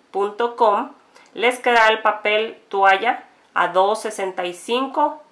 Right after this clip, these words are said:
cada uno. Allí en esa página tenemos cupones disponibles de un dólar en la compra de papel toalla o papel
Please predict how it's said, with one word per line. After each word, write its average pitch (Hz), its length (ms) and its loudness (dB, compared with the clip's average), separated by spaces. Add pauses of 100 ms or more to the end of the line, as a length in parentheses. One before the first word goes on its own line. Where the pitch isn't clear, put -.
(280)
cada 190 440 2
uno. 175 320 -4
Allí 185 240 -2
en 240 80 2
esa 269 240 -2
página 254 380 2
tenemos 214 380 -2
cupones 202 520 -6
disponibles 240 880 -4
de 190 160 -4
un 202 260 -6
dólar 196 460 -2
en 185 100 -8
la 175 160 -8
compra 180 320 -4
de 233 140 -4
papel 247 460 -2
toalla 220 500 0
o 202 340 -2 (280)
papel 185 500 0